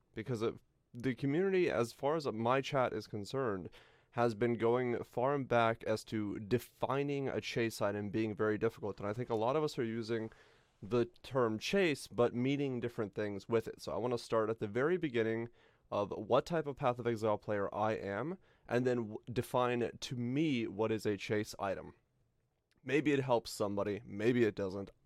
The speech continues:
Either way, I just wanna get my thoughts out of my head and into something that I can point people at and be like, "This is a chase item to me." Once again, not right, not wrong, just my personal opinion. I've been playing Path of Exile since January twenty-fifth of twenty thirteen, so I've been playing a long,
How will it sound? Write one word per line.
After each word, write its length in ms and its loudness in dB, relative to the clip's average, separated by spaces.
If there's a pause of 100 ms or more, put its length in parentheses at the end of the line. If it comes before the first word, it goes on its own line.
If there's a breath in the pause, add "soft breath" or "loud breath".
(100)
Either 260 4
way, 180 6
I 120 6
just 120 -2
wanna 140 0
get 100 -4
my 180 0
thoughts 340 2
out 120 0
of 60 -4
my 100 -2
head 300 2 (300 loud breath)
and 100 0
into 220 2
something 400 0
that 120 2
I 140 0
can 180 -4 (100)
point 300 -2
people 280 2
at 120 4
and 120 -10
be 80 -2
like, 260 0
"This 240 6
is 100 -2
a 80 0
chase 300 2
item 400 0
to 240 -6
me." 280 0 (240)
Once 260 -2
again, 400 0
not 260 0
right, 320 0
not 240 4
wrong, 300 4 (180)
just 340 -4
my 140 -4
personal 380 -6
opinion. 340 -2 (480 loud breath)
I've 140 4
been 100 -4
playing 220 4
Path 220 4
of 80 0
Exile 520 4
since 460 0 (100)
January 640 0
twenty-fifth 720 0
of 160 -4
twenty 320 -2
thirteen, 500 -4
so 120 0
I've 80 4
been 160 0
playing 300 0
a 120 4
long, 640 2